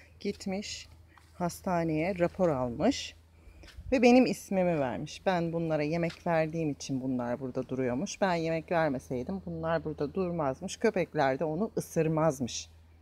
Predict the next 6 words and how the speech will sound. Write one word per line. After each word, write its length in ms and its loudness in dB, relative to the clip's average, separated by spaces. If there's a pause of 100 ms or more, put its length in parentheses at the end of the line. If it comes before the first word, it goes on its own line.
(600)
Nereye 420 8
gidecek 460 2
bu 80 0
hayvanlar? 680 2
Nereye 460 0
gidecekler? 920 -2